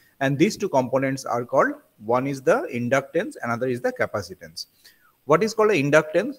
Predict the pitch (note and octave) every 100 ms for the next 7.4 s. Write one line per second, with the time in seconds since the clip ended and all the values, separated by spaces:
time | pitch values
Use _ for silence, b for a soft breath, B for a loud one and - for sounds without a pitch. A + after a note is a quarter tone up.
0 | _ - D#3 E3 G3 G3 G#3 G#3 G3 D3
1 | D3 E3+ E3 E3 C#3+ A#2 C3+ C#4 - _
2 | - C#3+ C#3 C#3 C#3+ F3+ G3 G#3+ G#3 D3
3 | B2 B2 D3+ A2+ - A#2+ A3+ - _ _
4 | _ D#3+ - A3 - B2 D3 D#3+ F#3 E3+
5 | D3+ - A2+ A2+ F#3+ C#4+ _ _ _ _
6 | _ _ _ - A#2 A#2+ B2+ C#3 E3 A#3+
7 | - C#3 D#3 C4+